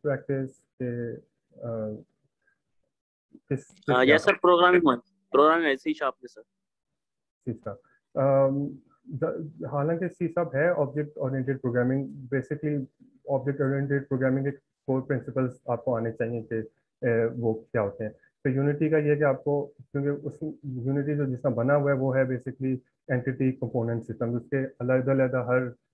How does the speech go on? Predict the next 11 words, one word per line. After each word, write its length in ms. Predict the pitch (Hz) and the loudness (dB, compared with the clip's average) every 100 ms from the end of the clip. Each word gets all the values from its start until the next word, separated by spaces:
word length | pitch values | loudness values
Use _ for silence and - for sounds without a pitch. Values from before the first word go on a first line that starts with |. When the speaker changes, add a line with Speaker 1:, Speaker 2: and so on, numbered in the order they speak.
| _ 131 | _ -2
Speaker 1:
अ, 220 | 123 123 | 0 2
object 360 | 123 117 127 135 | 0 0 -4 -4
के 60 | |
ऊपर 120 | 120 | -2
ना 140 | 127 127 | -2 -2
अलग 480 | 120 - 120 127 120 | -6 -4 -4 -2 -4
से 220 | 127 127 | -4 -4
कंपोनेंट्स 680 | - - 127 127 120 117 110 | -8 -8 -6 -2 -2 -2 -2
लगे 140 | 104 | -4
होते 200 | 98 | -4
हैं। 80 | 104 | -8